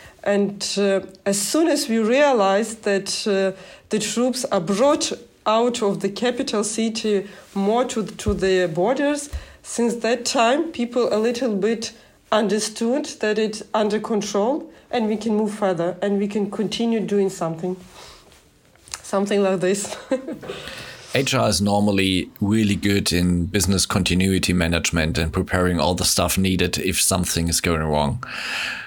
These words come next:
Speaker 2: Um, but the normal H R day in, in and day out work is a mixture of operational tasks, strategic work, and many transactional and transformational duties.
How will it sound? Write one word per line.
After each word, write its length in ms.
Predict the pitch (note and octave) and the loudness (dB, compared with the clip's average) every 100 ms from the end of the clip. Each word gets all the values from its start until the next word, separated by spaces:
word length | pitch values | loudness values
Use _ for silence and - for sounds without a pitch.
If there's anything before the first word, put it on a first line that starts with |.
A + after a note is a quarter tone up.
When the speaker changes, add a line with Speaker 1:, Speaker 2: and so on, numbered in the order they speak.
| - | -4
Speaker 2:
Um, 380 | F#2 F2 F2 D2+ | 0 0 0 -2
but 200 | - F#2 | -2 0
the 100 | A2 | 0
normal 380 | A2+ B2 C#3+ C#3 | 2 2 2 2
H 220 | A2+ A2+ | 0 2
R 120 | A#2 | 0
day 360 | A2 A2 A2+ A2 | 2 2 2 2
in, 60 | |
in 400 | A2 G#2+ - B2+ | 2 -2 0 2
and 180 | A#2 G#2+ | 4 2
day 180 | G#2 G2+ | 2 2
out 240 | F#2+ A2+ | 2 2
work 340 | G2 F#2 F2+ G2 | 2 2 2 0
is 220 | F2 - | 0 2
a 40 | |
mixture 580 | G2 A2 G#2+ - G#2 G2 | 2 2 2 0 2 2
of 260 | F2 F2+ - | 2 0 -2
operational 580 | A2 G#2 G2+ F#2+ F#2+ F#2 | -2 2 2 2 2 0
tasks, 600 | - G2 G2 F#2+ - - | 0 0 2 2 2 0
strategic 680 | - - G2+ - C3+ - G2+ | 0 0 0 2 2 2 0
work, 340 | G2+ G#2 G#2 | 2 2 2
and 140 | G2+ G2 | 0 2
many 240 | A2 A#2 | 2 2
transactional 640 | G#2+ G#2 F#2+ F#2+ - G2+ F#2+ | 2 2 2 0 0 2 2
and 120 | F#2 | 2
transformational 760 | G#2+ G2+ - F#2 F2 - F#2 | 2 2 2 2 2 2 2
duties. 540 | E2+ D#2+ - D2 - | 2 0 0 0 0